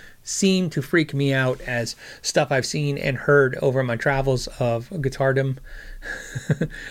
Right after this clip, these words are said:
Uh, it says, "I'm also seeing pretty serious fret sprout, uh, that is visible through the binding." That, again, uh,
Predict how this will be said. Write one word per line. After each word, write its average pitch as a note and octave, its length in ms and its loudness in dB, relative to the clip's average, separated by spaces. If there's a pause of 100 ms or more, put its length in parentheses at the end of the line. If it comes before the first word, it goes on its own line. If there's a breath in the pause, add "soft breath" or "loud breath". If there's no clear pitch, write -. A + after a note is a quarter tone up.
(140 loud breath)
Uh, D#3 280 6
it - 80 -2
says, F3+ 260 4 (240 loud breath)
"I'm F#3 140 4
also C4+ 280 6
seeing G#3 420 4
pretty A#3 300 4
serious G#3+ 600 4
fret A3 340 4
sprout, G3 560 4 (480 loud breath)
uh, D#3 320 4 (300)
that D#3 200 4
is C#3 120 2
visible D#3 340 2
through D3+ 200 2
the C3+ 100 4
binding." C3 520 2 (460 loud breath)
That, G#3 400 4
again, F#3+ 640 4 (280 loud breath)
uh, E3+ 320 6